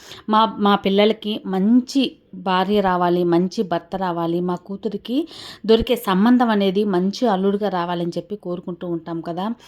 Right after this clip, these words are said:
అంతేకాకుండా, ఆ, ఆడపిల్లలు కూడా మాకు మంచి భర్త రావాలి, మగపిల్లలైతే మాకు అనుకూలంగా ఉండే భార్య రావాలి అని చెప్పి కోరుకుంటూ ఉంటారండి. ఇది అందరూ చేసేది. ఇది బాబా గారికి ముందు మనం కోరుకున్నప్పుడు వాళ్ళ, వాళ్ళ అదృష్టాన్ని బట్టి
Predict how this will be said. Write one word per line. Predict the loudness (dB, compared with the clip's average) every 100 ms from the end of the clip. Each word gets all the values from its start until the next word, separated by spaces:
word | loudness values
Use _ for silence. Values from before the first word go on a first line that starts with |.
| -14 -6
అంతేకాకుండా, | -4 -4 -4 -4 -4 -2 0 0 -2
ఆ, | -4 -2 0
ఆడపిల్లలు | 2 2 0 0 0 0
కూడా | -2 -4 -2
మాకు | -2 -4 -4
మంచి | -4 -4 -4
భర్త | -6 -6 -6
రావాలి, | -6 -4 -4 -4 -4
మగపిల్లలైతే | -6 -6 -8 -4 -4 -6 -6
మాకు | -6 -6 -4
అనుకూలంగా | -4 -2 0 2 2 0
ఉండే | 0 -2
భార్య | -2 -2 -4
రావాలి | -4 -4 -4 -2 -2 -4 -10 -18 -8 -2
అని | 0
చెప్పి | 0 -2
కోరుకుంటూ | -2 -4 -4 -8 -6
ఉంటారండి. | -6 -6 -6 -4 -2 -2
ఇది | -4 -6 -10 -10
అందరూ | -8 -6 -2 2 2 2 -2
చేసేది. | -6 -6 -4 -2
ఇది | -2
బాబా | -2 -2 -2 -2
గారికి | -2 -2 -4 -8
ముందు | -6 -4
మనం | -4 -4 -4
కోరుకున్నప్పుడు | -6 -6 -6 -8 -8 -10
వాళ్ళ, | -8 -6 -2 0
వాళ్ళ | 2 0 0
అదృష్టాన్ని | 0 -2 -8 -12 -6 -6
బట్టి | -4 -6 -6 -8